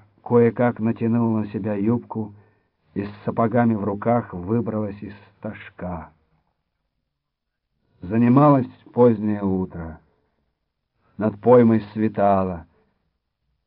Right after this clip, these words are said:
Чётче обозначились тусклые, неопределённые ночью пятна,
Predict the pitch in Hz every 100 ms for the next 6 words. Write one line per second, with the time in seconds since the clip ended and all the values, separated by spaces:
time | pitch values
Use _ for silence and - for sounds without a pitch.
0 | _ _ _ _ _ - 135 113 - -
1 | 104 98 107 107 120 107 107 101 104 -
2 | - 123 120 - - 98 95 87 82 _
3 | _ _ _ _ _ 98 110 107 101 110
4 | 120 113 104 104 101 110 104 - 104 101
5 | 101 - 113 104 101 87 76